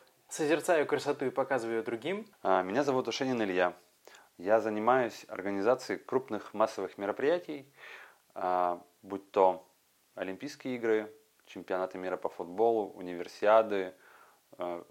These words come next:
Speaker 2: международные выставки Экспо, а, которые организуются по всему миру. За что отвечаю я? Я отвечаю за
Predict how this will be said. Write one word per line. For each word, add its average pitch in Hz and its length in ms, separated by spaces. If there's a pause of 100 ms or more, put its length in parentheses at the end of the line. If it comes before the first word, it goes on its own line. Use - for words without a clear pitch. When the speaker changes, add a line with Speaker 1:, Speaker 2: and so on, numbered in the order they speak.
(140)
Speaker 2:
международные 92 600
выставки - 540
Экспо, 98 640 (200)
а, 90 340
которые 92 320
организуются 92 480
по - 100
всему 98 240
миру. 127 400 (120)
За 98 180
что - 160
отвечаю 101 500
я? 87 300
Я 131 220
отвечаю 117 480
за 101 320